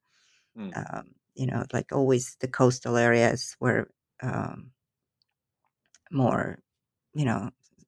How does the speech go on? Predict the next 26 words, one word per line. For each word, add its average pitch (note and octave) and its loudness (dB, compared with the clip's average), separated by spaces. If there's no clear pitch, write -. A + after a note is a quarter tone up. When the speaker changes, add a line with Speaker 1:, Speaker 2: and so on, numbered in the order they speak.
Speaker 2:
uh, - -14
maybe A3 2
not E3 2
necessarily D3+ 0
salubrious, C#3+ 2
but B2+ -2
at B2+ 2
least C#3 0
that B2 0
the B2+ 0
sea, C3 2
the D3 -2
sea, B2 2
the C#3 -4
air D#3 2
of C#3 -2
the C#3+ -8
sea A#2+ 0
and B2 4
the C3 4
water, B2+ 4
the C3+ 0
sea D3 0
water B2+ 4
was - -4
always, B2 2